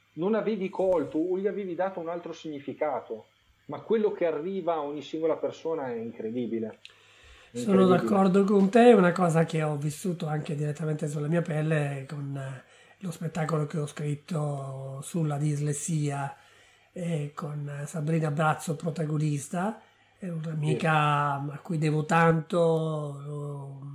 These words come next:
Speaker 2: a cui voglio tanto bene, e devo dire che quell'esperienza lì, ogni volta che finisce lo spettacolo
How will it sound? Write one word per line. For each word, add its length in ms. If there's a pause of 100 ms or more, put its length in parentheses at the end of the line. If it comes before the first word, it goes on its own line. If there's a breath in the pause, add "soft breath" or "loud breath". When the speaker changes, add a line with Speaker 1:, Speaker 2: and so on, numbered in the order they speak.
(480)
Speaker 2:
a 40
cui 160
voglio 200
tanto 300
bene, 600 (500 loud breath)
e 260
devo 220
dire 240
che 100
quell'esperienza 800
lì, 180
ogni 160
volta 280
che 100
finisce 380
lo 100
spettacolo 1000